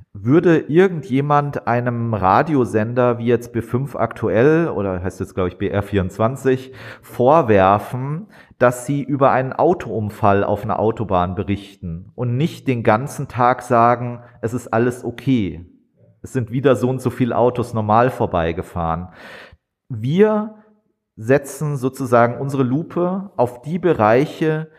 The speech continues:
die am katastrophalsten sind. Das wollen wir als erstes lösen. Das wollen wir zeigen. Uns wurde zum Beispiel vorgeworfen, dass in einem Tierversuchslabor wir gezeigt haben, die Folgen von Operationen an den Tieren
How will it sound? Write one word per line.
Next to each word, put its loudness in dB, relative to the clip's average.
die -2
am -2
katastrophalsten 0
sind. -12
Das -2
wollen 2
wir 2
als 0
erstes -4
lösen. -6
Das -2
wollen -2
wir -2
zeigen. -2
Uns -10
wurde 2
zum -2
Beispiel 2
vorgeworfen, 0
dass 0
in -6
einem -4
Tierversuchslabor 0
wir 0
gezeigt 0
haben, 0
die -4
Folgen 2
von -4
Operationen 0
an -6
den -2
Tieren -6